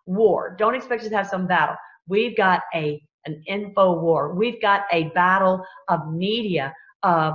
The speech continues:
of all this deception. That's what the war is. The beast out of the sea. Then I saw a beast rising up out of the sea. It had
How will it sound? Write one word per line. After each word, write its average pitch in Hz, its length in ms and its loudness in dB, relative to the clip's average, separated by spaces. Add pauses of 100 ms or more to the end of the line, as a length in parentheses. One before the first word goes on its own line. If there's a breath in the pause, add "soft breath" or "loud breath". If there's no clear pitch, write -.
of 180 120 0
all 190 260 6
this 196 180 -4
deception. 180 720 -4
That's 202 400 2
what 185 160 -8
the 180 80 -8
war 165 380 -2
is. - 280 -10 (140)
The 185 60 -4
beast 226 420 0 (100)
out 208 340 4 (200)
of 226 400 4
the 254 140 4 (180)
sea. 196 520 -2 (280)
Then 190 140 -2
I 180 80 4
saw 180 320 2
a 175 80 -2
beast 180 240 -4
rising 180 360 0
up 175 140 -4
out 170 160 2
of 165 60 -4
the 170 120 -8
sea. 165 380 -8 (340 soft breath)
It 220 80 2
had 202 220 0